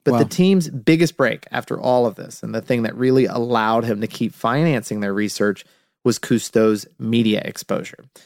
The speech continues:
Speaker 1: So throughout the fifties, he and his fellow divers began publicizing their efforts in stories for Time and National Geographic. And Cousteau co-authored a biographical book for their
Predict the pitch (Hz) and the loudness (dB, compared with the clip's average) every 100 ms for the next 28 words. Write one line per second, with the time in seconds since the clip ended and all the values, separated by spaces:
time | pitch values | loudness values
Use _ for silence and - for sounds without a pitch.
0 | _ _ - - - 135 110 - 131 143 | _ _ 0 0 2 -2 -2 -4 -2 -2
1 | - 135 - 135 107 104 - 123 110 104 | -2 -4 -2 -2 -4 -8 -6 -4 -2 -4
2 | - 117 110 107 107 104 101 98 - 107 | -2 0 0 0 -2 -2 -2 -4 -4 -4
3 | 104 98 - 139 165 170 - 98 95 95 | -4 -6 -6 -2 0 0 0 -4 -4 -6
4 | 95 98 - - - 107 98 - 117 110 | -6 -8 -8 -12 -8 -6 -6 -2 2 4
5 | 110 - 107 - 110 107 107 107 107 101 | 2 -2 -6 -4 -2 0 0 -2 -2 -4
6 | 95 98 95 - 98 95 92 - 120 117 | -6 -8 -10 -10 -10 -6 -6 -2 0 0
7 | 113 120 110 - _ _ _ _ _ 156 | -2 -2 -4 -8 _ _ _ _ _ -2
8 | 131 151 139 170 151 - 160 165 143 135 | 0 0 2 2 2 0 2 4 2 0
9 | 120 107 110 117 113 110 - 110 98 151 | -2 0 -2 0 -2 -4 -4 -6 0 0
10 | 139 - 110 107 | 0 -2 -2 0